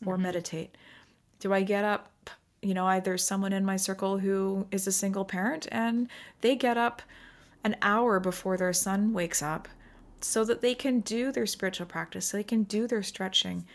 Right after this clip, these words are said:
Speaker 1: and start their day in a more centered, grounded place than just getting up and falling into the franticness of,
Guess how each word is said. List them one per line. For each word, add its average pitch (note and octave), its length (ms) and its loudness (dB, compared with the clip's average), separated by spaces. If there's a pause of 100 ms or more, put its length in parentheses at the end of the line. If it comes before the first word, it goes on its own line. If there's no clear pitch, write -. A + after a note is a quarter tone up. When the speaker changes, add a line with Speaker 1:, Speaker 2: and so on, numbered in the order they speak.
(160)
Speaker 1:
and G3+ 100 0
start G#3+ 320 0
their A3 160 0
day F3+ 500 0 (240)
in G#3 140 0
a A3 120 2
more G3+ 320 0
centered, F#3 540 -2
grounded F3 400 -4
place A3 560 0 (480)
than G3 220 2
just F#3+ 340 0 (180)
getting G3+ 300 2
up F3+ 320 -2
and F3+ 160 -2
falling F#3 380 0
into F3+ 200 -4
the F3+ 100 -2
franticness F3+ 800 -4
of, E3+ 420 -6